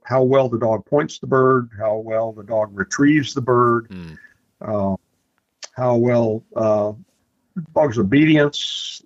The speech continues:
Speaker 1: uh, the dog's ground coverage. Uh, and if there's a back involved, they get scored for one back. And there's different amounts of points. You know, it's like a hundred points for each point that are fined. There's a hundred points for each retrieve.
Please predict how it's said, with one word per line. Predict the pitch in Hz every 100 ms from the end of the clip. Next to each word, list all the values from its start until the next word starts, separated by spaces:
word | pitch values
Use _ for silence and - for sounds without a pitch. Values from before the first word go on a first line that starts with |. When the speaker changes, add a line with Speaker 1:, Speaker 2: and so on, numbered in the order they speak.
| 107
Speaker 1:
uh, | 107 98 107
the | 98
dog's | 104 120 110
ground | 95 113 127 147 135
coverage. | - 143 131 131 127 - - _ _ _ _ _ _ _ 110
Uh, | 110 104 101 101 110 -
and | 117 117 110 113
if | 113 104
there's | 117 110 104
a | 101
back | 113 120 -
involved, | 113 107 107 110
they | 110
get | 104 107
scored | - 151 147 139
for | - 107
one | 107 117
back. | 101 98 90 -
And | - 123
there's | 123
different | 180 139 127
amounts | 120 123 120
of | 107
points. | 131 104 98
You | 131
know, | 113
it's | 117
like | 113
a | 110 - _ _
hundred | - 156 131 113
points | 127 123 117
for | 120 117
each | 117 -
point | 143 143 170 - - _ _ _ -
that | 123
are | - 110 101
fined. | 131 117 104 113 113 - _
There's | 113 104
a |
hundred | 101 139 120 -
points | 131 120 113
for | 123 110
each | 117 -
retrieve. | 113 - 139 139 131 127 120 -